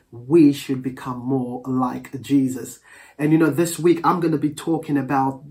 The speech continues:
the baptism of the Holy Spirit, being filled with the Holy Spirit. I hope somebody's excited and somebody is desiring to be filled with the Holy Spirit. You know, last week, Pastor Catherine was talking about, you know,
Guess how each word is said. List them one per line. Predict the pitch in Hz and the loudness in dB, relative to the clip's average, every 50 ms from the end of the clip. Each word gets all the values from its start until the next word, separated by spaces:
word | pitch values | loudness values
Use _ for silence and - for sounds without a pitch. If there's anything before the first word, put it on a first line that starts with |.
| 139 123 | -8 -4
the | 143 143 | -2 -2
baptism | 131 120 107 - 165 160 156 - - - 143 127 135 139 131 | -2 -4 -2 0 0 0 0 -2 -6 -4 -2 0 0 0 0
of | 135 127 131 - | -2 -2 -4 -6
the | 131 - | -6 -6
Holy | - 143 143 143 139 135 | -2 -2 0 0 0 -2
Spirit, | 131 - - - 120 - - 110 107 - - - - - - - 127 117 | -4 -6 -8 -8 -8 -8 -6 -8 -8 -10 -14 -20 -20 -20 -20 -18 -8 -2
being | 107 175 185 185 175 170 165 165 | 0 2 4 6 6 6 6 6
filled | - - - - - - 226 226 220 196 175 156 147 143 143 131 | 2 -4 -12 -14 -12 -12 -10 -8 -8 -6 -4 -4 -2 -2 -2 -2
with | 147 139 | -2 0
the | 135 143 135 | 0 0 0
Holy | 139 143 135 135 127 | 0 0 0 0 -2
Spirit. | 127 - - 127 123 113 - - | -4 -6 -8 -8 -8 -8 -8 -4
I | - 147 170 | 0 0 0
hope | 160 147 170 160 - | 0 0 -2 -2 -2
somebody's | - - 165 165 156 151 147 147 139 139 | -2 -4 -2 -2 -2 -2 -2 -2 -2 -2
excited | 139 131 - - - 165 156 160 151 156 156 147 143 143 - - - - - - - | -4 -6 -6 -6 -6 -4 -2 -2 -2 -2 -2 -2 -2 -4 -8 -20 -20 -20 -20 -14 -10
and | 139 135 131 | -6 -6 -4
somebody | 131 - - - 170 170 160 151 156 147 147 143 147 143 - | -4 -4 -4 -2 0 0 0 0 2 4 4 4 4 4 2
is | 147 147 135 127 - | 0 0 0 -2 -4
desiring | - 147 139 135 127 113 - - 143 143 156 170 165 147 147 143 139 131 131 | -4 -4 -4 -4 -4 -8 -8 -6 -4 -2 0 2 2 2 2 2 0 -2 -4
to | - | -6
be | 131 127 135 123 | -6 -4 -4 -6
filled | - - - - - 156 143 139 139 131 131 135 127 - | -6 -8 -10 -6 -2 -2 0 0 0 -2 -2 -4 -4 -2
with | 143 143 131 - - - | -2 -2 -2 -2 -6 -8
the | 131 127 | -8 -8
Holy | - - 139 135 131 131 131 | -6 -4 -2 -2 0 0 -2
Spirit. | - - - 131 123 120 120 123 127 - _ _ - - - - - - - - - _ - | -4 -6 -8 -8 -8 -8 -8 -12 -14 -16 _ _ -20 -20 -20 -20 -20 -20 -20 -20 -10 _ 2
You | 170 175 | 2 4
know, | 175 165 | 6 8
last | 165 170 175 175 165 170 | 8 8 8 6 4 2
week, | - 156 139 | -2 -2 -2
Pastor | - 160 156 147 - - | -2 -4 -4 -4 -4 -8
Catherine | 151 - 170 151 151 - 147 143 143 | -8 -6 -6 -6 -6 -4 -2 -2 -2
was | 135 135 | -2 -4
talking | - - 156 143 147 - 143 | -4 -4 -4 -4 -2 -2 -4
about, | 143 131 143 139 135 139 139 - | -2 -2 -2 -2 -2 -2 -4 -6
you | 151 139 | -6 -4
know, | 135 135 135 127 127 - | -4 -4 -4 -4 -6 -10